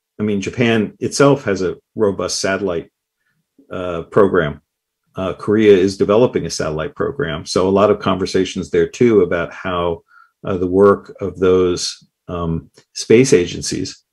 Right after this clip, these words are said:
uh, can be incorporated into the global community of, um, information gathering, uh, that's taking place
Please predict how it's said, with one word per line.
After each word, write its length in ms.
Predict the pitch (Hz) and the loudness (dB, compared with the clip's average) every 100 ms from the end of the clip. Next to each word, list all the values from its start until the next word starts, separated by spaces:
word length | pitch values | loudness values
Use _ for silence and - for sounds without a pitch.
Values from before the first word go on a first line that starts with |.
| _ _ _ _ _ _ - | _ _ _ _ _ _ -6
uh, 140 | 90 | -6
can 160 | - 101 | 0 2
be 120 | 98 | 2
incorporated 560 | 85 104 101 104 92 90 | 4 2 4 2 4 0
into 180 | - | -2
the 80 | 90 | -6
global 360 | 87 92 123 117 | -2 2 2 0
community 800 | - 87 85 82 78 78 82 80 | -4 -8 -6 -6 -6 -4 -6 -6
of, 360 | 87 85 80 73 _ _ _ _ _ _ - | -6 -4 -6 -8 _ _ _ _ _ _ -8
um, 480 | 92 85 80 76 71 _ _ _ _ _ - _ _ _ _ | -6 -4 -6 -8 -12 _ _ _ _ _ -20 _ _ _ _
information 520 | 123 - 101 95 98 | -2 2 2 2 2
gathering, 840 | 90 87 87 92 87 85 82 80 - _ _ _ _ _ | 2 2 2 0 0 -4 -6 -8 -12 _ _ _ _ _
uh, 220 | - 90 | -4 -2
that's 260 | 87 85 - | 0 -2 -2
taking 340 | - 92 95 | -2 -2 -4
place 680 | 85 104 87 85 - - - | 0 0 2 0 -4 -10 -14